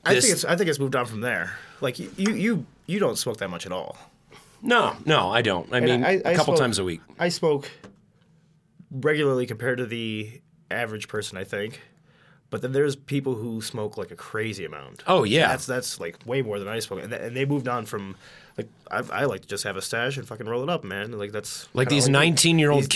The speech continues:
Speaker 1: gu-,
Speaker 2: kids.
Speaker 1: these guys, these guys who figured out how to, like, boil it down and concentrate it and concentrate it some more and concentrate it some more, and then they're
Speaker 2: That's exactly my
Speaker 1: smoking it
Speaker 2: point.
Speaker 1: like crack. I've never seen weed look like drugs until I moved to Colorado.
Speaker 2: That's exactly my
Speaker 1: And
Speaker 2: point.
Speaker 1: that, that stuff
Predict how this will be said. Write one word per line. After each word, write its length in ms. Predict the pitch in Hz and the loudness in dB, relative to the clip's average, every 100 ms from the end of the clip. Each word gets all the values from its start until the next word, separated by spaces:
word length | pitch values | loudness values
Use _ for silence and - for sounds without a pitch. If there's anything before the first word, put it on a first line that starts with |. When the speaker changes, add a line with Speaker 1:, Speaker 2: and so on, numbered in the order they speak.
| 135 | 6
Speaker 1:
gu-, 40 | 131 | 6
Speaker 2:
kids. 120 | 131 | 4
Speaker 1:
these 140 | 131 135 | 4 4
guys, 280 | 151 147 131 | 4 2 0
these 200 | 131 123 | -4 0
guys 280 | 131 135 | 0 0
who 100 | 131 | -2
figured 300 | 120 139 131 | 0 0 2
out 120 | 123 120 | 0 0
how 140 | 123 | -2
to, 80 | 113 | -2
like, 300 | 104 98 - - | -2 -4 -6 -16
boil 320 | 110 107 123 | -6 -2 0
it 100 | 123 | 0
down 280 | 110 123 123 | 0 0 -2
and 80 | 101 | -2
concentrate 500 | 110 110 113 117 123 | -6 -6 -4 -2 -2
it 100 | 113 | -4
and 180 | 90 | -6
concentrate 440 | - 107 113 113 110 | -6 -6 -6 -6 -8
it 40 | |
some 140 | 117 107 | -8 -6
more 160 | 113 | -6
and 100 | 113 | -6
concentrate 380 | 107 110 - 113 | -6 -8 -6 -6
it 80 | 98 | -6
some 160 | 104 | -8
more, 220 | 104 107 101 | -6 -6 -6
and 80 | |
then 100 | 101 | -6
they're 220 | 101 98 98 | -6 -6 -2
Speaker 2:
That's 200 | 147 139 | 0 0
exactly 460 | 131 113 160 151 135 | 0 2 4 4 4
my 100 | - | 4
Speaker 1:
smoking 160 | 143 | 2
it 40 | 127 | 2
Speaker 2:
point. 120 | 87 | 2
Speaker 1:
like 60 | - | 0
crack. 440 | - 156 143 127 | -2 2 2 0
I've 200 | 135 127 | 0 0
never 200 | 139 165 | 2 2
seen 260 | - 165 127 | 2 0 0
weed 160 | 131 123 | -2 -2
look 160 | 131 | -4
like 140 | 113 101 | -4 -4
drugs 280 | 120 113 | -4 -4
until 220 | 104 120 104 | -6 -6 -6
I 60 | |
moved 160 | 104 104 | -6 -10
to 80 | 101 | -6
Colorado. 640 | 107 95 98 95 85 87 - - | -4 -2 -4 -4 -6 -12 -10 0
Speaker 2:
That's 180 | 139 | 4
exactly 640 | 151 113 113 135 139 143 135 | 4 4 4 6 6 4 4
my 140 | 113 | 4
Speaker 1:
And 100 | 90 | 2
Speaker 2:
point. 240 | 123 110 120 | 2 4 2
Speaker 1:
that, 220 | - - | 0 -2
that 180 | 120 139 | -2 -2
stuff 400 | - 101 - | -2 -4 -6